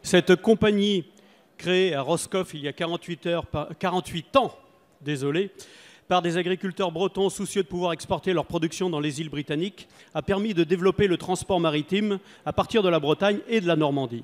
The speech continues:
Cette entreprise sous pavillon français, c'est assez rare, est détenue encore aujourd'hui en majorité par des agriculteurs bretons. Elle est le premier pourvoyeur d'emplois en matière de transport maritime et un fleuron de l'économie.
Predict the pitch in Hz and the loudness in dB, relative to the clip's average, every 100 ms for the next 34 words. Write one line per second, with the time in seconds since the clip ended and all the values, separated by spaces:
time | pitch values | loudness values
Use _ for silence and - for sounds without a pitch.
0 | - _ _ _ - - _ - 175 196 | -14 _ _ _ -20 -20 _ -4 0 0
1 | 190 196 - 262 240 - 185 165 160 165 | 2 0 2 -2 -2 -4 -2 -4 0 -2
2 | 156 170 156 220 233 - - _ - 143 | 0 -2 0 0 -2 -6 -20 _ -10 -6
3 | 143 - 156 170 208 220 - - - _ | -6 -2 0 0 0 -2 -10 -20 -20 _
4 | 165 151 240 - 240 226 202 - 226 240 | -2 0 0 2 2 0 -2 0 2 4
5 | 226 196 165 160 147 190 220 - - - | 4 4 2 0 -2 -4 -6 -10 -20 -4
6 | 156 202 185 185 165 196 196 170 160 160 | 2 2 2 0 0 0 0 -2 -2 -2
7 | 147 147 156 175 151 135 139 123 123 - | -4 -4 -4 -4 -2 -2 -2 -4 -10 -18
8 | _ - - _ 156 165 160 147 - 226 | _ -20 -20 _ 2 4 2 0 2 2
9 | 220 220 170 170 175 175 170 156 175 156 | 4 0 -2 0 2 4 2 2 -2 2
10 | 196 185 160 208 165 147 208 - 202 175 | 2 2 2 0 -2 -2 -4 -2 -2 0
11 | 143 143 175 202 208 - - - 151 202 | -2 -4 -4 -4 -6 -10 -20 -6 -4 0
12 | 185 - 190 165 220 180 165 160 151 139 | 0 2 2 4 4 4 2 0 -4 -4
13 | 139 | -8